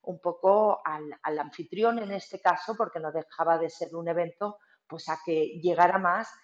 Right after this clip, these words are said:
a, a las personas, pues, que hicieron ese esfuerzo tan grande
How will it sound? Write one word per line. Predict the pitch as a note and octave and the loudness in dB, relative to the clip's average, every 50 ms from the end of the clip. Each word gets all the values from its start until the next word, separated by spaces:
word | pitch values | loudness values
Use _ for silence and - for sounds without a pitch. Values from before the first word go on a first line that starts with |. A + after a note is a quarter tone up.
| _ _ _ _ _ _ | _ _ _ _ _ _
a, | E3 E3 D3+ C#3+ C#3+ | -8 -6 -6 -8 -12
a | C#3 _ - - - D3+ D3 C#3+ B2 | -16 _ -18 -20 -16 -16 -16 -14 -10
las | C#3+ D#3 D3+ - - | -10 -10 -10 -8 -6
personas, | - E3 E3+ - - F3+ F3 E3+ F3 F3+ - - | -6 -6 -6 -2 -2 -2 0 0 0 -2 -2 -6
pues, | - - - - | -12 -16 -8 -8
que | F3+ | -8
hicieron | E3 - - D#3+ D#3 E3 E3+ F3+ E3+ - _ - | -6 -2 -2 0 2 2 0 0 -2 -6 _ -8
ese | F#3 - - | -8 -6 -8
esfuerzo | E3 - - - E3+ E3+ - - E3+ E3+ | -10 -6 -2 -2 -2 -2 0 0 0 2
tan | E3+ E3 E3 E3+ | 4 2 2 4
grande | F3 E3 E3 D#3+ D#3 D#3 F3 F#3 | 4 4 4 4 4 2 0 0